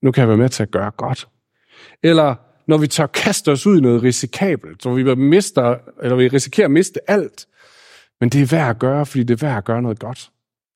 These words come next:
Så hvad har du set, du som skrev denne tekst? Jo, jeg tror, han vil svare, "Jamen, jeg har set, at jeg faktisk lader andre ting styre mit liv. Og det fylder mig med bekymringer, som leder mig væk fra Gud,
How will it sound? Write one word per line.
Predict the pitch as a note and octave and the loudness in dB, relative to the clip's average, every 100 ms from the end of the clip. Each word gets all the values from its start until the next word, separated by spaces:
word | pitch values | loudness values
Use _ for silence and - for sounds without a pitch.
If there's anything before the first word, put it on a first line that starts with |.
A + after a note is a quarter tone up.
| _ _ _ _ _ _ _ _ _ _ _ _ _ _ _ - _ _ _ _ - | _ _ _ _ _ _ _ _ _ _ _ _ _ _ _ -20 _ _ _ _ -2
Så | C#3+ | 2
hvad | F3+ | 4
har | |
du | E3+ | 2
set, | - G3+ D#3+ G2 - | 2 2 2 0 -4
du | C3 | -2
som | B2 B2 | 0 -2
skrev | - C#3+ C3 G2 | -2 0 0 0
denne | G2+ G#2+ | 0 0
tekst? | - A#2+ - - - - _ _ _ _ _ _ _ _ _ _ _ - - - | 0 -4 -4 -10 -10 -18 _ _ _ _ _ _ _ _ _ _ _ -20 -20 -8
Jo, | F#2+ | -6
jeg | F#2+ | -6
tror, | - E3+ A#2 | -2 2 2
han | F#2+ A2 G#2 | 2 0 0
vil | F#2+ | -2
svare, | - A2 C3 | -2 0 2
"Jamen, | B2 | 2
jeg | A2+ | 2
har | A#2 | 0
set, | - A3 F3+ F#2+ - - - - - - - - _ _ _ _ | 2 2 2 0 -8 -20 -18 -20 -20 -20 -20 -20 _ _ _ _
at | - B2 _ _ - - _ _ _ F#3+ - _ - | -4 -4 _ _ -14 -14 _ _ _ -18 -18 _ -4
jeg | A#2+ | -2
faktisk | - D3 - - A2+ | 0 -2 -4 -4 -2
lader | G2+ | 0
andre | A#2 C#3 | 2 0
ting | - B2 - | 0 -2 -2
styre | - B2 | 0 4
mit | C3 G#2 | 4 2
liv. | A2 - - _ _ _ _ _ - | 0 -2 -8 _ _ _ _ _ -6
Og | G#2+ | -2
det | C3+ | 0
fylder | - D#3 E3 | 4 4 4
mig | C#3 F#2+ E2 F2 | 4 0 -4 -4
med | G#2+ | -2
bekymringer, | A2 A#2 - F#3 D3+ D#2 F2 G2 - | 0 0 0 0 0 -4 -10 -16 -8
som | - G#2+ | 0 4
leder | G#2 G2+ | 4 4
mig | G2+ G2+ | 2 2
væk | B2+ | 0
fra | - G#2+ | -2 -8
Gud, | F#2 G#2+ G#2+ B2 | -4 0 2 0